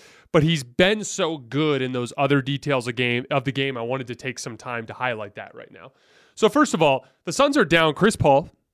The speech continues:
they're down Jay Crowder, and they're down Cam Johnson. That's two starters from this year and another starter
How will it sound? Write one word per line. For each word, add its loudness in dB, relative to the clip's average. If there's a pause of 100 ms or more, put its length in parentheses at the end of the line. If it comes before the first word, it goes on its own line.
(260)
they're 2
down 4
Jay 2
Crowder, 2
and 0
they're 0
down 0
Cam -4
Johnson. -4
That's -8 (140)
two 2
starters 0
from -4
this 2
year 4 (220)
and -2
another 0
starter 2